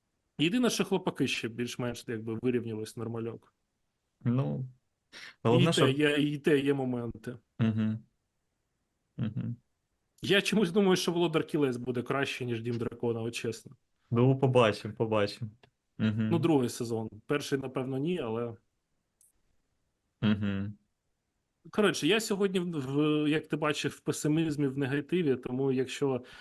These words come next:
Speaker 1: щось
Speaker 2: <laughs>
Speaker 1: приємне
Speaker 2: Ти,
Speaker 1: можеш
Speaker 2: ти,
Speaker 1: виділити, то
Speaker 2: ти на всіх
Speaker 1: я, можливо,
Speaker 2: подкастах
Speaker 1: кожен це
Speaker 2: останніх,
Speaker 1: сезон. Я
Speaker 2: що
Speaker 1: знаю.
Speaker 2: "Аколіт". Е, ні, ну, "Хлопаки" ще так більш-менш було. Так, ну,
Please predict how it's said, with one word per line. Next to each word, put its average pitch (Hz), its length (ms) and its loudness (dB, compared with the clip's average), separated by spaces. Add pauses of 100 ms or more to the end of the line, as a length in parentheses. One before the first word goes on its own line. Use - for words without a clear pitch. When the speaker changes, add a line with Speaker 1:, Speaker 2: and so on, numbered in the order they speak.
(180)
Speaker 1:
щось 247 220 0
Speaker 2:
<laughs> 226 60 -2
Speaker 1:
приємне 151 360 2
Speaker 2:
Ти, 147 60 2
Speaker 1:
можеш 151 200 6
Speaker 2:
ти, 151 120 6
Speaker 1:
виділити, 123 500 -2
то 127 380 -6 (380)
Speaker 2:
ти 135 240 6
на 131 260 4
всіх 131 240 2
Speaker 1:
я, - 60 -12
можливо, 202 220 4
Speaker 2:
подкастах 127 320 4
Speaker 1:
кожен 135 300 0
це - 140 -2
Speaker 2:
останніх, 127 560 6
Speaker 1:
сезон. 147 160 4
Я 135 80 10
Speaker 2:
що 135 80 8
Speaker 1:
знаю. 131 160 6
Speaker 2:
"Аколіт". 143 520 4 (500)
Е, 110 180 2
ні, 135 160 6
ну, 135 100 6
"Хлопаки" 135 440 2
ще 127 160 0
так 101 220 0
більш-менш 95 380 -2
було. 107 320 -6 (1160)
Так, 156 420 6
ну, 185 300 4